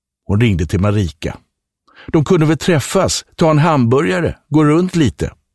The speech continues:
Därefter ringde Sara till sin mamma och sa att hon skulle sitta kvar med några klasskompisar i skolan och gå igenom ett grupparbete i geografi. "Vi får mackor och sånt av våran klasslärare", sa hon.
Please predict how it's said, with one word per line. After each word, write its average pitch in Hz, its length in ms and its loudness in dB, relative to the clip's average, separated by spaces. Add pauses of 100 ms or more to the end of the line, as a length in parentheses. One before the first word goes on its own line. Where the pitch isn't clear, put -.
(1700)
Därefter 139 460 2
ringde 123 240 2
Sara 104 300 0
till 101 140 -2
sin 120 200 0
mamma 98 300 0
och 104 120 0
sa 90 180 0
att 87 100 -4
hon 92 120 0
skulle 98 260 0
sitta 98 340 -2
kvar 123 400 0
med 101 120 0
några 107 160 2
klasskompisar 123 800 0
i 123 60 2
skolan 135 640 0
och 110 80 0
gå 120 100 2
igenom 113 260 2
ett 113 80 -2
grupparbete 123 920 0
i 110 40 2
geografi. 113 800 0 (1600)
"Vi 123 160 0
får 127 140 2
mackor 156 520 0
och 170 140 0
sånt 127 280 0
av 131 100 2
våran 110 280 2
klasslärare", 123 960 0 (480)
sa 87 160 -2
hon. 53 220 -8